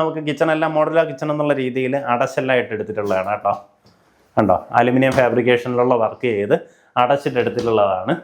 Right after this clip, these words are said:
നമുക്കതുപോലെ മേളിലേക്ക് ഇതാ സ്ലാബൊക്കെ ചെയ്തിട്ടുണ്ട്. നമുക്ക് അത്യാവശ്യമുള്ള പാത്രങ്ങളെല്ലാം അതിൻ്റെ മേളിലേക്ക് തന്നെ കയറ്റി വയ്ക്കാൻ സാധിക്കും. ഇതാ ഇവിടെ ഒരു ചെറിയൊരു വർക്ക് ഏരിയ ഉണ്ട്. അപ്പോൾ ഇതുവഴി നമുക്ക് ബാക്ക് യാർഡിലേക്ക് ഇറങ്ങാൻ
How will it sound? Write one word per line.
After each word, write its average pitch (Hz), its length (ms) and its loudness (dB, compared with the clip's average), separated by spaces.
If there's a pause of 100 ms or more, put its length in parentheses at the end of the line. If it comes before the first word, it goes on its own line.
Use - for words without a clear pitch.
(120)
നമുക്കതുപോലെ 123 520 2 (100)
മേളിലേക്ക് 127 540 -2
ഇതാ 120 120 2 (120)
സ്ലാബൊക്കെ 113 540 0
ചെയ്തിട്ടുണ്ട്. 101 460 -4 (100)
നമുക്ക് 110 220 0
അത്യാവശ്യമുള്ള 113 500 2 (440)
പാത്രങ്ങളെല്ലാം 117 640 2
അതിൻ്റെ 107 260 -2
മേളിലേക്ക് 107 440 -2
തന്നെ 101 180 -2
കയറ്റി 95 260 -2
വയ്ക്കാൻ 101 300 0
സാധിക്കും. 98 360 0 (440)
ഇതാ 175 200 4
ഇവിടെ 151 200 2
ഒരു 139 160 -6
ചെറിയൊരു 127 360 2 (400)
വർക്ക് 156 340 2
ഏരിയ 120 260 -2
ഉണ്ട്. 87 180 -16 (500)
അപ്പോൾ 147 180 2
ഇതുവഴി 147 320 2 (320)
നമുക്ക് 139 300 4
ബാക്ക് 143 300 2
യാർഡിലേക്ക് 151 420 0
ഇറങ്ങാൻ 127 220 -4